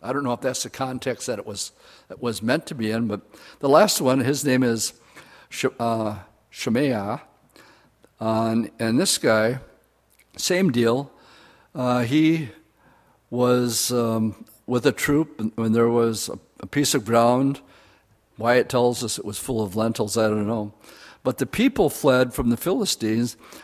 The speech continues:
but he stationed himself in the middle of the field, defended it, killed the Philistines,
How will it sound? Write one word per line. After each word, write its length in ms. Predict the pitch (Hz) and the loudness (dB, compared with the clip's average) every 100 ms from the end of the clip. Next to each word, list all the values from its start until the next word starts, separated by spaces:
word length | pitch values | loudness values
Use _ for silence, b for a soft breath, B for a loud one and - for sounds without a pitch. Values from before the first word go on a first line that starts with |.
| B | B
but 100 | 139 | -2
he 140 | 143 | 0
stationed 640 | 156 - 185 214 208 208 165 | 2 4 6 6 6 0 0
himself 440 | 156 - 143 139 | 2 6 6 6
in 140 | 139 123 | 2 2
the 80 | 123 | 2
middle 320 | 139 208 220 | 2 2 2
of 140 | 202 | 0
the 60 | 165 | -2
field, 560 | - 120 110 113 110 | 0 0 2 -2 -6
defended 560 | 104 120 - 190 202 143 | -10 -8 2 4 6 4
it, 340 | 120 120 - B B B B B | 4 2 -4 B B B B B
killed 340 | - 190 214 185 | -2 4 4 2
the 60 | |
Philistines, 920 | - 165 131 131 - 123 120 120 113 | -2 2 2 2 0 2 2 2 -2